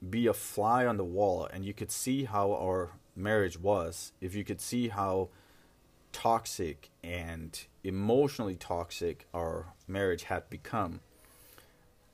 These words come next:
I think it would make a lot more sense why that would be something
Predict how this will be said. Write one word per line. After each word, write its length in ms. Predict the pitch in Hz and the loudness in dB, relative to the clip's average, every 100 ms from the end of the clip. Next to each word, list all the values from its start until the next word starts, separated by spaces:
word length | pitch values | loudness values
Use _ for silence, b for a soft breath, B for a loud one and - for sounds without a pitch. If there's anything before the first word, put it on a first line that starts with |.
| _ _ | _ _
I 80 | 107 | 0
think 200 | 107 139 | 6 6
it 60 | 120 | 6
would 180 | 113 101 | 4 4
make 200 | 104 107 | 2 2
a 60 | |
lot 300 | 92 98 98 | 0 2 2
more 220 | 98 90 | 0 -4
sense 560 | 85 - 131 107 95 - - | -2 -4 -2 -2 -4 -10 -14
why 640 | 87 90 95 98 98 95 - - _ _ - | -4 0 2 4 4 2 -4 -20 _ _ -4
that 340 | 90 98 - | 0 0 0
would 220 | 92 85 | -4 -4
be 120 | 92 90 | -4 -6
something 560 | - 92 - 87 85 | -4 -4 -6 -8 -8